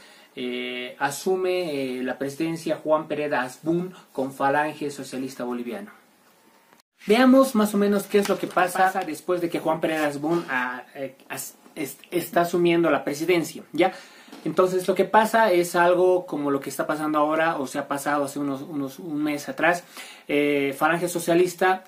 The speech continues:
donde detectaron que se emitieron, eh, más votos de los que se habían registrado, que era totalmente lógico. Luego de examinar algunos alegatos de fraude, se anulan los resultados y después de la anulación,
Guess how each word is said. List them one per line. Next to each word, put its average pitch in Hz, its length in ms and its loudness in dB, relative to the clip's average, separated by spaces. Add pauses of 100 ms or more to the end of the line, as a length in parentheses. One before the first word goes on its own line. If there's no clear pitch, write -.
(280)
donde 147 560 -4 (240)
detectaron 170 920 2 (240)
que 143 240 2
se 170 240 2
emitieron, 180 800 2 (300)
eh, 120 500 -6
más 175 420 0
votos 185 560 0 (280)
de 123 100 -2
los 120 100 -6
que 127 120 -14
se 127 80 -8
habían 127 240 -4
registrado, 180 580 0 (200)
que 139 100 -2
era 135 100 4
totalmente 123 540 -4
lógico. 160 340 -8 (160)
Luego 202 240 4
de 170 100 2
examinar 156 480 -2
algunos 143 320 -2
alegatos 143 540 -2
de 117 80 -8
fraude, 123 540 -4 (440)
se 180 220 4
anulan 196 420 4
los 135 160 0
resultados 147 880 -2 (460)
y 185 140 4
después 190 420 4
de 190 100 6
la 175 100 8
anulación, 175 680 4